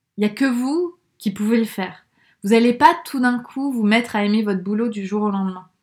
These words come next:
Non, non, non, c'est pas comme ça que ça se passe. Ça se passe d'une façon un peu différente, c'est, euh, vous allez un jour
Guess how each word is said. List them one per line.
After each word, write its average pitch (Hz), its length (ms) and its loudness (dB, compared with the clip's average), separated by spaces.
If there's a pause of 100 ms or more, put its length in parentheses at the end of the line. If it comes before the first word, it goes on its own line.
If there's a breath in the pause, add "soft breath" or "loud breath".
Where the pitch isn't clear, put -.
(180)
Non, 208 100 0
non, 208 140 0
non, 196 120 -4
c'est - 120 -18
pas 220 100 0
comme 233 180 0
ça 226 140 -2
que 226 80 -14
ça 190 160 -8
se - 60 -18
passe. 190 320 -12 (800)
Ça 220 100 0
se 220 60 -6
passe 262 160 0
d'une 240 160 2
façon 226 260 0
un 233 120 2
peu 233 140 0
différente, 220 640 -4
c'est, 254 480 -4
euh, 196 140 -6
vous 196 220 -4
allez 202 400 0
un 185 140 -4
jour 254 500 0